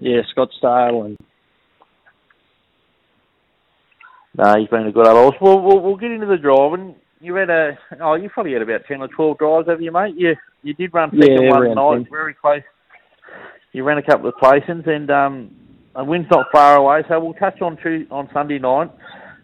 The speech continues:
Speaker 2: You're driving Major Davin for Dad. Um, he's racing a fair bit out of his class, but one thing about him, he'll keep plugging away.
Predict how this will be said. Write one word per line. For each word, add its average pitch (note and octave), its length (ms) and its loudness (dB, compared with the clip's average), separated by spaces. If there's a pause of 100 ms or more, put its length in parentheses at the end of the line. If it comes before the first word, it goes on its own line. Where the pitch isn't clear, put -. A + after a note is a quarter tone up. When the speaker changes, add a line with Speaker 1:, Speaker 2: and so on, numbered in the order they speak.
(100)
Speaker 2:
You're C#3 100 -10
driving D#3+ 380 4
Major D#3 340 0
Davin C#3+ 400 -2
for D3 100 -8
Dad. C#3 460 -4
Um, C3+ 600 -8
he's B2+ 160 -14
racing D#3+ 300 0
a D3 60 -6
fair D3+ 200 -4
bit C#3+ 140 -2
out C#3+ 220 2
of C3 80 -6
his B2 120 -8 (100)
class, C3+ 320 2
but C#3+ 80 -8
one D3+ 200 -6
thing D3 160 -12
about C#3 380 -2
him, D3 100 -10
he'll C3+ 180 -6
keep D3+ 260 -6
plugging C3+ 300 -2
away. B2+ 300 -4